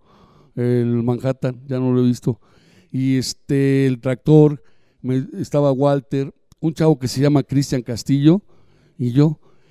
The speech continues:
Y para esto Paco Gruexo no me había dicho que tenía un proyecto de, por cultura de la obra de Jesucristo Superestrella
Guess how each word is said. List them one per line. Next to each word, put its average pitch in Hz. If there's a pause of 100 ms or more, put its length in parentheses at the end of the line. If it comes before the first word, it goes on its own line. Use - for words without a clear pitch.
(300)
Y 135
para 147
esto 170
Paco 165
Gruexo 147
no 143
me 139
había 135
dicho 131
que 123
tenía 123
un 139
proyecto 127 (220)
de, 120
por 113
cultura 135 (680)
de 135
la 135
obra 151
de 131
Jesucristo 127
Superestrella 143